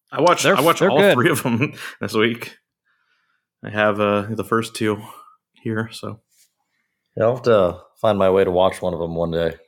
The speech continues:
Speaker 3: or start at number one
Speaker 1: I
Speaker 3: and
Speaker 1: think
Speaker 3: then
Speaker 1: they, they put 'em on H B O this week or something. I think I saw.
Speaker 3: Yeah, I'm
Speaker 1: They
Speaker 3: sure
Speaker 1: put a,
Speaker 3: they are.
Speaker 1: they put a big thing up there. They're like, "Yeah, watch this so you can go see the movie."
Speaker 2: All right. Uh, anything else to add?
Speaker 1: Uh, that's it.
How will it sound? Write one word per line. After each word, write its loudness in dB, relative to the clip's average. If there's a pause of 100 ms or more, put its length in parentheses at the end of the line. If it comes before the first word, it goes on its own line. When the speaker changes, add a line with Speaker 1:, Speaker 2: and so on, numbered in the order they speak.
Speaker 3:
or -4
start 0
at -4
number 0
one 2
Speaker 1:
I 0
Speaker 3:
and -4
Speaker 1:
think -2
Speaker 3:
then 2
Speaker 1:
they, 0
they -
put -2
'em 2
on 4
H 2
B 4
O 4
this -2
week -2
or -12
something. -16
I -18
think -18
I -12
saw. -14
Speaker 3:
Yeah, -2
I'm -2
Speaker 1:
They -6
Speaker 3:
sure 0
Speaker 1:
put 2
a, -2
Speaker 3:
they -2
are. -4 (120)
Speaker 1:
they -2
put 2
a -6
big 4
thing 4
up 2
there. 4
They're 0
like, -2
"Yeah, 0
watch 0
this -14
so -10
you -10
can -10
go -8
see -14
the -18
movie." -16 (2750)
Speaker 2:
All 4
right. 4
Uh, 6
anything 4
else 4
to 4
add? 2
Speaker 1:
Uh, 0
that's 0
it. 0